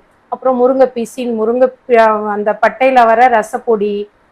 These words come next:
அந்த மாதிரி வந்து ஒரு முப்பத்தி ஆறு ப்ராடக்டை வந்து ஃபினிஷ் பண்ணிட்டேங்க.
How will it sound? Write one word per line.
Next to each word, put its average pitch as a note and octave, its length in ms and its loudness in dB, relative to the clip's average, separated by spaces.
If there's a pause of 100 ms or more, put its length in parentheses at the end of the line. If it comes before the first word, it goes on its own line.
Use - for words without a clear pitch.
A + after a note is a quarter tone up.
அந்த C#4+ 180 -4
மாதிரி C4+ 380 0
வந்து B3+ 360 0
ஒரு A3+ 200 0
முப்பத்தி B3 460 -4
ஆறு A3 440 2
ப்ராடக்டை A#3 360 0
வந்து A3 400 -2
ஃபினிஷ் A3+ 320 -8
பண்ணிட்டேங்க. G3 520 -8